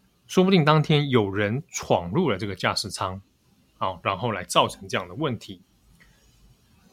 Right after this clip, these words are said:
好，那《华尔街日报》的这个资料呢，在报道之后，那除了这些提到的一些，呃，简-，简短的一些情资之外，那其实它并没有一个进一步的细节来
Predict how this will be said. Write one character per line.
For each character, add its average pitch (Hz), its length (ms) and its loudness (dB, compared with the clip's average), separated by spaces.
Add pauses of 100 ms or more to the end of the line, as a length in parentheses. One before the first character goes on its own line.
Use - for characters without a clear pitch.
(720)
好， - 140 0
那 208 120 6
《华 185 140 10
尔 202 80 10
街 180 140 4
日 208 160 4
报》 175 200 4
的 131 120 2
这 143 240 0
个 110 340 -2
资 - 160 -2
料 151 220 6
呢， 107 320 -4 (580)
在 139 140 4
报 123 180 2
道 92 140 -2
之 113 160 -6
后， 110 200 0
那 120 120 -4
除 135 280 0
了 175 140 8
这 147 160 2
些 135 180 2
提 110 200 -8
到 117 200 2
的 104 120 -4
一 107 120 -4
些， 104 420 -4
呃， 87 320 -12 (320)
简-， 101 380 -4 (120)
简 139 300 4
短 101 320 -2
的 101 160 -2
一 110 60 -2
些 110 180 -4
情 104 240 -4
资 127 160 -4
之 143 140 -4
外， 135 280 2
那 123 100 -2
其 113 180 -2
实 - 120 -6
它 123 100 -2
并 - 200 0
没 104 100 -2
有 92 120 -6
一 95 60 -10
个 95 100 -8
进 143 200 -4
一 104 140 -4
步 110 280 -8
的 98 220 -10
细 - 320 -4
节 98 220 -8
来 92 260 -12